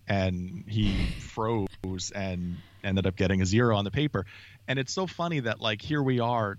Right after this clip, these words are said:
now, you know, twenty something years, right? Yeah, twenty years after that, give or take. And we're still in love with this, like, trying to find ways to, like,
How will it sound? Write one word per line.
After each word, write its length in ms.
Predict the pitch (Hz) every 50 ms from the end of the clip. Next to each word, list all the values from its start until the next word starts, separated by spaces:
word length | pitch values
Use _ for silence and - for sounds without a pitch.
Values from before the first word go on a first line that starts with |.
| -
now, 460 | - 107 104 98 95 92 92 92 92 - -
you 100 | 110 113
know, 260 | 101 92 92 90 92 -
twenty 320 | - - - 123 120 117 113
something 420 | - - 120 110 101 - 101 98
years, 640 | 98 101 101 98 98 95 95 87 - - - - - -
right? 280 | 117 101 107 127 - -
Yeah, 220 | 120 123 101 87
twenty 320 | 90 - - 110 110 110 107
years 480 | 107 104 101 98 95 95 - - - -
after 320 | - 104 110 110 - - 98
that, 320 | 95 92 90 92 90 - -
give 140 | 101 95
or 80 | 92 87
take. 440 | - - 139 131 98 87 - - - - - - - - - - - -
And 360 | 110 101 98 95 92 - - - - -
we're 480 | - - 117 117 113 117 117 117 123 123
still 460 | 123 - - - - 135 139 139 131
in 140 | 117 110 104
love 260 | 98 101 110 110 107
with 180 | 104 98 98 -
this, 280 | 101 95 92 - -
like, 240 | 101 98 95 90 - - - -
trying 380 | - - - 113 110 110 113 107
to 60 | 98
find 380 | 90 - 107 101 98 98 95 92
ways 440 | 95 101 101 101 101 98 95 - -
to, 100 | - 95
like, 380 | - 95 95 90 92 - -